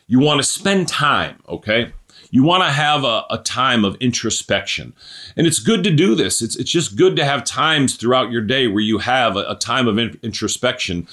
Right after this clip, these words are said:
looking inside yourself, examining your thoughts and your emotions and, you know, and just how you're thinking. And, and just seeing any ways that, that, that you, that you're not, your belief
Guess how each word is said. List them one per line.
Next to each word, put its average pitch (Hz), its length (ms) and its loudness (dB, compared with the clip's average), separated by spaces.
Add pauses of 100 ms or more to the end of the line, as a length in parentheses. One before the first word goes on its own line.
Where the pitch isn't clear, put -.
(140)
looking 151 420 2
inside 123 560 2
yourself, 87 400 -4
examining 101 800 0
your 90 140 -2
thoughts 107 560 -2
and 90 100 -6
your 92 180 0
emotions 87 680 -4
and, 82 220 -8 (360)
you 110 120 -2
know, 95 120 0
and 90 80 -4
just 107 240 -2
how 113 140 0
you're 90 180 0
thinking. 101 580 -4 (640)
And, 147 340 2
and 151 140 0
just 175 240 0
seeing 160 340 0
any 185 240 0
ways 147 480 2
that, 117 440 0 (220)
that, 117 300 -2
that 117 180 -4
you, 123 420 4 (100)
that 117 260 -4
you're 143 140 2
not, 151 420 0 (200)
your 147 160 4
belief 131 760 0